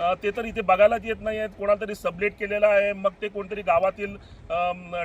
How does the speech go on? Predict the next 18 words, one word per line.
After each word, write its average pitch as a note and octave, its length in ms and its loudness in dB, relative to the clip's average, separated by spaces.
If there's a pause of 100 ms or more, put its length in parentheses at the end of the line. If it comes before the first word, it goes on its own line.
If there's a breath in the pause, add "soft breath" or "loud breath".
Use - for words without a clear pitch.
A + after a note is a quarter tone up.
ठराविक F3+ 300 -4
मंडळींना, F#3+ 680 2 (180)
अ, D#3+ 200 2
माती D#3+ 300 -2
टाकण्याचं F#3 380 -2
काम F3+ 340 -2
देतात. F#3 360 2 (420 loud breath)
म, E3 320 -8
त्याला F3+ 320 4
अजून F3 200 0
ब-, E3 460 -2
व-, D#3+ 200 -2
वरिष्ठ E3+ 300 -8
अजून E3+ 520 -2
नेते D#3+ 220 -10
मंडळी F3 300 -8
त्यातली F3 280 -10
दलाली E3+ 360 0